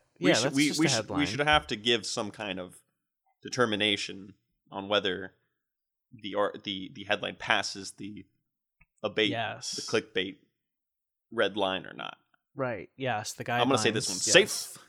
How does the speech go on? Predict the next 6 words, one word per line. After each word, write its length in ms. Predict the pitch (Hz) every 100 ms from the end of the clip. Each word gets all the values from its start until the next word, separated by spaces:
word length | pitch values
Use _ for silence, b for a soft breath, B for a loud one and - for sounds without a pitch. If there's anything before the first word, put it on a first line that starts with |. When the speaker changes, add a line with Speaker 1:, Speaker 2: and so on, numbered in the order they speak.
| b b _
Speaker 2:
Safe. 540 | - 160 127 104 - -
Speaker 1:
He's 120 | 117
safe. 400 | - 185 - - -
Speaker 2:
Calling 280 | 151 151 165
it 100 | 147
safe. 520 | 160 120 104 -